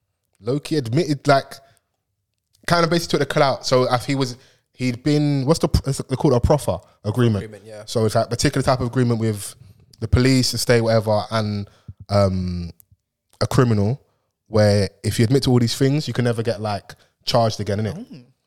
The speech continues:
Speaker 1: I think
Speaker 2: No,
Speaker 1: there's
Speaker 2: that's not what it is. That, that's where Keefe D got fucked up.
Speaker 1: That's where he got
Speaker 2: Basically,
Speaker 1: fucked up, yeah.
Speaker 2: on that given day, you can admit to stuff on that given day.
Speaker 1: Yeah.
Speaker 2: And
Speaker 1: So you
Speaker 2: you
Speaker 1: got
Speaker 2: can't
Speaker 1: one
Speaker 2: prosecute you for
Speaker 1: Yeah.
Speaker 2: you on that day, basically. But if you say anything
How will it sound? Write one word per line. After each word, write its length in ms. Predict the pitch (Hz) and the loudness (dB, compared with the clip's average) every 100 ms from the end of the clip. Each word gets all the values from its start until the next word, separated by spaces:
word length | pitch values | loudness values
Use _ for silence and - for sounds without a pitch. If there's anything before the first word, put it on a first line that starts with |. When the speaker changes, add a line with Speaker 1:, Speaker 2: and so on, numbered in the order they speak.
| _ - | _ -6
Speaker 1:
I 80 | |
think 240 | - 147 - | 0 0 -2
Speaker 2:
No, 80 | 127 | -2
Speaker 1:
there's 180 | 143 139 | 0 2
Speaker 2:
that's 80 | |
not 100 | 180 160 | 0 -2
what 120 | 147 | -2
it 60 | |
is. 80 | 143 | -4
That, 120 | 151 | -6
that's 180 | 156 185 | -6 -6
where 120 | 180 | -6
Keefe 240 | 151 160 139 | -8 -10 -12
D 140 | 151 | -14
got 120 | 139 | -14
fucked 220 | - - - | -16 -14 -6
up. 80 | |
Speaker 1:
That's 180 | 127 147 | 0 2
where 60 | 143 | 4
he 40 | |
got 60 | 131 | 2
Speaker 2:
Basically, 220 | - 117 | 0 0
Speaker 1:
fucked 20 | |
up, 100 | 113 | 0
yeah. 180 | 113 92 - - - _ _ _ _ - | 2 0 -6 -20 -20 _ _ _ _ -6
Speaker 2:
on 160 | 185 | -4
that 160 | 202 143 | -2 -4
given 280 | 180 160 139 | -6 -6 -6
day, 180 | 156 175 | -6 -6
you 180 | 147 | -8
can 140 | 147 143 | -12 -10
admit 320 | 131 147 - | -10 -12 -12
to 80 | 160 | -8
stuff 280 | - 160 - | -6 -6 -8
on 120 | 147 | -10
that 120 | 135 127 | -10 -10
given 280 | 139 131 | -12 -14
day. 260 | 123 151 196 | -10 -6 -4
Speaker 1:
Yeah. 280 | 127 113 95 - _ _ - | 0 0 -2 -8 _ _ -10
Speaker 2:
And 480 | 131 127 123 123 | -10 -8 -10 -8
Speaker 1:
So 60 | 120 | -2
you 60 | 135 | 2
Speaker 2:
you 40 | |
Speaker 1:
got 60 | 160 | 4
Speaker 2:
can't 80 | 185 | 2
Speaker 1:
one 60 | |
Speaker 2:
prosecute 400 | 147 180 165 165 | 0 -2 -6 -12
you 60 | 139 | -14
for 80 | 120 113 | -6 -6
Speaker 1:
Yeah. 60 | 120 | -6
Speaker 2:
you 120 | 117 | -10
on 180 | 139 135 | -12 -10
that 180 | 127 113 | -10 -10
day, 160 | 131 113 | -12 -10
basically. 600 | 117 - 127 117 107 113 _ | -14 -14 -16 -20 -20 -20 _
But 260 | 185 196 196 | -2 -2 -2
if 80 | - | -8
you 80 | |
say 200 | 147 196 202 | -2 0 0
anything 400 | 202 220 220 | -4 -4 -6